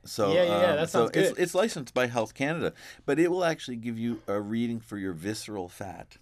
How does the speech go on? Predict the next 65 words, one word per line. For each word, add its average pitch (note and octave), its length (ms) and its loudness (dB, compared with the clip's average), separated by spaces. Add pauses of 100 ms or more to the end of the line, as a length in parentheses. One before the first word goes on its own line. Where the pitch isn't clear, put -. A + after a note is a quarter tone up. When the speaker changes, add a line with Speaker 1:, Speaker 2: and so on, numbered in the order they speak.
Speaker 2:
Yeah, D#3 200 -6
I C3 40 -6
wanna C3+ 200 -8
get C3+ 100 -6
in C#3 80 -8
on B2+ 100 -10
that. G2+ 100 -6
Speaker 1:
Okay, G#2 260 -6
so, A2 280 -2
<clears throat> - 20 -8
you A2+ 340 0
know, G#2+ 120 2
we A2+ 180 0
have A2 440 -2 (100)
obviously G2+ 460 0
the E2+ 140 -4
subcutaneous E2+ 720 -6
fat D#2+ 160 -8
and E2+ 140 -8
people's G2+ 200 -8
Speaker 2:
Yeah. F#2 60 -16
Speaker 1:
body E2 240 0
fat, E2+ 160 -6
and F2+ 100 -8
they're F#2+ 140 -4
interested F2+ 220 -12
in E2 40 -8
that E2+ 160 -6
for G2+ 100 -12
body F2 440 0
image, F2 360 -6
you F#3+ 60 -8
know, G3+ 160 -2
and, F#3+ 160 -2
and F#3 260 -4
obviously C#3+ 440 -2
for F#2+ 180 -6
health G2 320 -6
reasons F2 320 -6
too, A2+ 160 -4
that G#2 60 -4
we A2+ 80 -2
Speaker 2:
For A2+ 60 0
Speaker 1:
know A#2 60 2
Speaker 2:
sure. C3 200 0 (100)
Speaker 1:
obesity F#2+ 540 -2
is F2 120 -2
a E2+ 100 -4
leading F2 340 -4
indicator E2+ 400 -6
of D#2+ 100 -8 (320)
long-term E2 400 -4
Speaker 2:
Lot C#3+ 280 6
of C#3 40 2
Speaker 1:
lifestyle F#2+ 160 0 (160)
Speaker 2:
problems. A#2+ 240 -8
Yep. F3+ 140 2
Speaker 1:
conditions. G2+ 240 -10 (100)
Speaker 2:
Yep. F#3+ 140 -6 (320)
Speaker 1:
Um, D#2+ 440 -4 (560)
but, A2 320 -2
um, A2 380 -2
but G#2 140 -2
visceral F#3+ 460 -6
fat - 480 -10